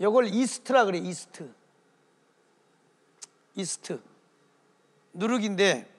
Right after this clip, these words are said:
어, 그래서 옛날에 개떡을 먹으면 이 누룩 이스트를 안 넣기 때문에 떡이 안 부드러운 거예요.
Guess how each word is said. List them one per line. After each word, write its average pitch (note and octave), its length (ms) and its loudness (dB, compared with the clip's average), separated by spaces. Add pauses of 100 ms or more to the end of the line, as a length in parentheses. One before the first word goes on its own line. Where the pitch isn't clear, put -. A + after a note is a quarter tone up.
(2250)
어, G#3+ 1000 6
그래서 D4+ 260 4
옛날에 D4 400 6
개떡을 C4+ 460 0
먹으면 A#3+ 500 0
이 G#3+ 560 -2 (300)
누룩 G#3+ 400 2
이스트를 C4 460 2
안 A3+ 180 2
넣기 A3+ 200 -2
때문에 C4 540 -4 (680)
떡이 D4 280 4
안 F3+ 220 2
부드러운 A3 400 0
거예요. A#2 380 -8